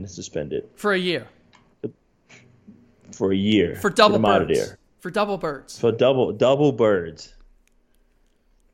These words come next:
Speaker 1: Absolutely. And
Speaker 2: Why?
Speaker 1: the reason is it's like, it's like in traffic, you know, when people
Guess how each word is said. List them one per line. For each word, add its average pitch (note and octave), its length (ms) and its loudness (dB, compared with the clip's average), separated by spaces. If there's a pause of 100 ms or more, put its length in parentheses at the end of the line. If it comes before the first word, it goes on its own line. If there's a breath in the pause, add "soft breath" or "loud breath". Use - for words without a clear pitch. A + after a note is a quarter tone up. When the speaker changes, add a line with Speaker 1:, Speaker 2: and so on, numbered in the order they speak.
(440)
Speaker 1:
Absolutely. A2+ 680 -6
And E3+ 80 0
Speaker 2:
Why? F3+ 140 6
Speaker 1:
the G3 60 0
reason G#3 260 -2
is F3 140 -2
it's D#3+ 220 -4
like, F3 240 2
it's D#3+ 220 -2
like A3+ 200 0
in F3 120 0
traffic, D3 640 -4
you A2 120 -12
know, A2 200 -4
when G#2+ 160 -6
people C3 680 -4